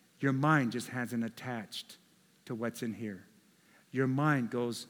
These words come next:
berserk. Your mind reacts. Your mind goes into areas that you know in your heart, that is not you. That is not you. You can trust your heart.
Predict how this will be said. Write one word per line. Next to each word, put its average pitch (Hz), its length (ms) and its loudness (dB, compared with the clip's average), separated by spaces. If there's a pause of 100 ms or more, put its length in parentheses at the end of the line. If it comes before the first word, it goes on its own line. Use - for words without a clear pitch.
(140)
berserk. 117 640 -4 (280)
Your 127 100 0
mind 143 600 4 (240)
reacts. 123 720 -2 (240)
Your 135 160 2
mind 131 760 2 (320)
goes 131 260 0
into 131 300 0 (100)
areas 127 600 4 (280)
that 120 300 0
you 160 160 8
know 143 340 4
in 113 160 0
your 120 160 0
heart, 110 320 -4 (180)
that 113 200 -2
is 110 160 -4
not 113 260 -4
you. 101 220 -6 (1300)
That 135 260 2
is 127 180 0
not 120 280 -4
you. 92 240 -4 (1200)
You 131 100 -2
can 139 160 2
trust 139 280 0
your 123 120 -4
heart. 98 260 -10